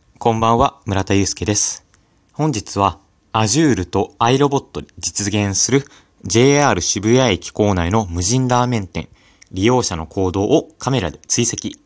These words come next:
分析という記事を紹介していきます。この記事から未来の飲食店っていうのを想像していきたいと考えています。今夜もスタートです。テッククランチさんの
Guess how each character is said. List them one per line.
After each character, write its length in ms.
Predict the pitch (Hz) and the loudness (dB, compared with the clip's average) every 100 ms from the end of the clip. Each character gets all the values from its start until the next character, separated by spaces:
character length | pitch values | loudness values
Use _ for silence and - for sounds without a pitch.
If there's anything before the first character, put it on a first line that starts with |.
| - | -6
分 140 | 107 | -2
析 220 | 131 - | -2 -4
と 60 | - | 0
い 60 | 120 | -2
う 60 | |
記 100 | - | 0
事 100 | 101 | -2
を 160 | 117 - | -2 -4
紹 180 | - 90 | -8 -6
介 160 | - 80 | -6 -8
し 60 | |
て 80 | - | -10
い 20 | |
き 80 | 85 | -10
ま 80 | 87 | -4
す。 320 | - - - _ _ _ _ _ _ _ - | -2 -2 -6 _ _ _ _ _ _ _ -10
こ 80 | 113 | -6
の 100 | 120 | -4
記 100 | 139 | -2
事 120 | 104 | -4
か 120 | 98 | -2
ら 200 | 110 - _ | -2 -4 _
未 140 | 107 127 | -4 0
来 160 | 123 | 0
の 80 | 85 | -2
飲 140 | 98 | -4
食 180 | 110 139 | -2 -2
店 100 | 95 | -4
っ 40 | - - | -8 -6
て 80 | 92 | -4
い 60 | |
う 20 | |
の 100 | 82 | -2
を 140 | 123 - _ | -2 -4 _
想 260 | - 92 | -4 -2
像 120 | 87 | -2
し 100 | 82 | -4
て 60 | 92 | -6
い 60 | 80 | -6
き 40 | |
た 140 | 95 | -6
い 60 | 80 | -6
と 120 | - - _ | -10 -20 _
考 100 | - 90 | -6 -6
え 60 | 90 | -8
て 80 | 101 | -4
い 20 | |
ま 80 | - | 0
す。 300 | - - _ _ _ _ _ _ _ _ _ _ | 0 -2 _ _ _ _ _ _ _ _ _ _
今 140 | 113 | -2
夜 120 | 104 87 | 0 -2
も 160 | - - | -4 -4
ス 60 | |
タ 140 | - 98 | -2 -2
ー 20 | |
ト 80 | 92 | -2
で 80 | |
す。 300 | 104 - - _ _ _ _ _ _ _ _ _ _ _ _ _ _ _ _ _ _ _ _ _ _ _ _ _ _ _ _ _ _ _ _ | -2 -4 -6 _ _ _ _ _ _ _ _ _ _ _ _ _ _ _ _ _ _ _ _ _ _ _ _ _ _ _ _ _ _ _ _
テ 80 | - | -8
ッ 40 | - | -8
ク 140 | - | -4
ク 120 | 160 | 0
ラ 60 | 160 | 0
ン 60 | |
チ 80 | 135 | 0
さ 120 | - | -2
ん 20 | |
の 60 | 82 | -4